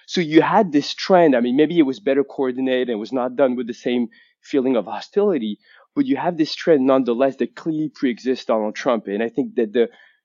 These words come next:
Trump's behavior is preventing us from having a sort of calmer discussion about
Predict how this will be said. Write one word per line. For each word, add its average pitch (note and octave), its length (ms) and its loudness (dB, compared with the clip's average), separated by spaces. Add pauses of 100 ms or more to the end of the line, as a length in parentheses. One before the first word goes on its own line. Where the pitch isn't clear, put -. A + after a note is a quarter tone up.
Trump's - 300 0
behavior C3 800 2 (400)
is A#2 320 2
preventing D3 640 2
us A2 180 0
from A2+ 120 -12
having A2+ 560 -4 (360)
a A2 120 -6
sort A2+ 180 -4
of - 60 -16
calmer D3 520 4
discussion A#2 720 -2
about G#2 400 -2